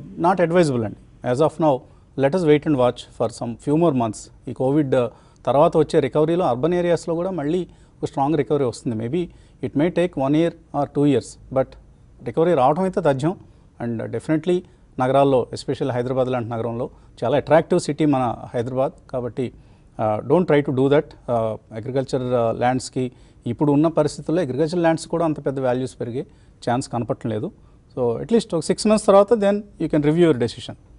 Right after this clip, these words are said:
తర్వాత caller లైన్లో ఉన్నారు. Hello.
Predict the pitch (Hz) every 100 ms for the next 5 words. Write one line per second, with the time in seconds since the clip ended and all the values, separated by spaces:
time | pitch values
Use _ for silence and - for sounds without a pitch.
0 | - - - - - 151 170 180 151 131
1 | 120 139 160 190 156 147 131 117 202 -
2 | - 139 135